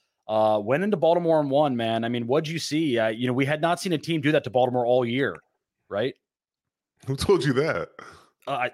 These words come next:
Speaker 1: I just saw Dan Orlovsky say it, so I figured that's, that had to be true.
Speaker 2: Oh, yeah. You know,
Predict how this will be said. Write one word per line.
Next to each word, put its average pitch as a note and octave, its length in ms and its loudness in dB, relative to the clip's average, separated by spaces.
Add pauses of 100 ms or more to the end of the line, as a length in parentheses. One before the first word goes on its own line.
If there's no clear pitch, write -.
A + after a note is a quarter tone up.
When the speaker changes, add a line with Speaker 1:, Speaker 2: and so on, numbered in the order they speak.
(120)
Speaker 1:
I C#3 100 -2
just F3+ 200 -4
saw E3 120 2
Dan D#3 180 2
Orlovsky C3+ 460 0
say G2 280 -6
it, F#2 100 -14
so - 100 -4
I A2+ 80 2
figured B2 440 -2
that's, A#2 220 -2
that A#2 200 -6
had A#2 180 -2
to A#2 60 -6
be G2+ 120 -14
true. G#2+ 360 -8 (480)
Speaker 2:
Oh, G2 280 -6
yeah. F2 320 -4 (180)
You G#2 100 -12
know, E2+ 240 -10